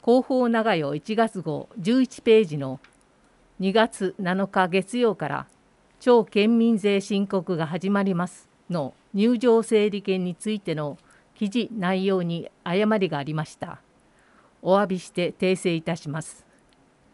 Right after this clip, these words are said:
九時四十五分から九時、水道局一階。九時から十七時三十分、水道局三階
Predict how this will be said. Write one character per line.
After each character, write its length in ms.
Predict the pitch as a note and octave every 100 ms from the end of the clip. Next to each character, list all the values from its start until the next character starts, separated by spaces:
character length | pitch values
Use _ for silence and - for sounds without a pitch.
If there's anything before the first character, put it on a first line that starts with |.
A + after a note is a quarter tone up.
| _ _ _ _ _ _ _ _
九 140 | A#3+
時 220 | A#3 G#3+ G3
四 220 | A3 A#3+
十 220 | G3 F3+
五 140 | E3
分 200 | F#3+ A#3
か 180 | G#3 D#3
ら 220 | C#3+ C3+ -
九 160 | - A3
時、 280 | F3+ F3 C#3 _ _ _ _ _
水 300 | - G#3+ A3
道 180 | A3 G#3+
局 280 | E3 - C#3+
一 140 | C#3+ _ -
階。 280 | C3+ - - _ _ _ _ _ _ - - _ _ _ _ -
九 120 | B3
時 140 | C4+
か 140 | - D#3+
ら 200 | C3+ E3+
十 220 | G#3 A#3+
七 220 | B3 - F#3+
時 140 | F3
三 280 | - G#3 A3+
十 140 | A3 - -
分、 240 | C#3 C3 -
水 280 | - A3 A3+
道 200 | B3+ A#3+
局 340 | G3 E3 E3+
三 320 | - F#3+ G3
階 320 | G3 F#3 F3